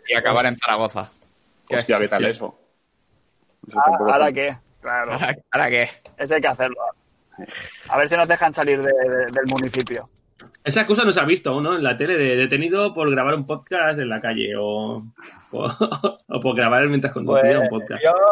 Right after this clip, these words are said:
Speaker 4: Esa no se ha
Speaker 3: estoy, estoy echando, estoy echando merísimos,
Speaker 1: Ojalá,
Speaker 3: ¿eh? Estoy echando
Speaker 1: ojalá,
Speaker 3: <laughs> mucho
Speaker 1: ojalá,
Speaker 3: miedo, ¿eh?
Speaker 1: ojalá verlo en directo ahora mismo.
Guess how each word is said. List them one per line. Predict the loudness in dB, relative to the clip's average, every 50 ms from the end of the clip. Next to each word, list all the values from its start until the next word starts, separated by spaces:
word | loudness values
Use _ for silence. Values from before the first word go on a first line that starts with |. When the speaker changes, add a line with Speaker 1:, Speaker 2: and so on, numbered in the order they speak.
| 6 6
Speaker 4:
Esa | 6 4
no | 4 2
se | 0 -2
ha |
Speaker 3:
estoy, | -4 -6 -6 _ -6 -4 -2 0 -2 -2
estoy | 0 2 2 2 2
echando, | 4 2 2 2 2 0 -2
estoy | -2 -2 -2 -4 -6
echando | -4 -4 -6 -8 -10 -12 -16 -16 -6 -4
merísimos, | -2 -2 0 -2 -2 -2 0
Speaker 1:
Ojalá, | 2 2 2 0 0
Speaker 3:
¿eh? | -4
Estoy | -8 -4 -2 0
echando | 0 0 0 0 0 2 2
Speaker 1:
ojalá, | 2 4
Speaker 3:
<laughs> | 4 4 4 4 2
mucho | 2 2 4 2 2
Speaker 1:
ojalá, | 2 2 2 2 2
Speaker 3:
miedo, | 2 0 0 -4
¿eh? | -6 -10 _ -18 -16 -14 -12 -10 -4
Speaker 1:
ojalá | -4 -2 -2 0 0 2 2 2
verlo | 2 0 0 -2
en | -4 -4
directo | -4 -4 -2 -2 -2 -4 -4 -4
ahora | -4 -4 -4
mismo. | -4 -6 -8 -8 -10 -10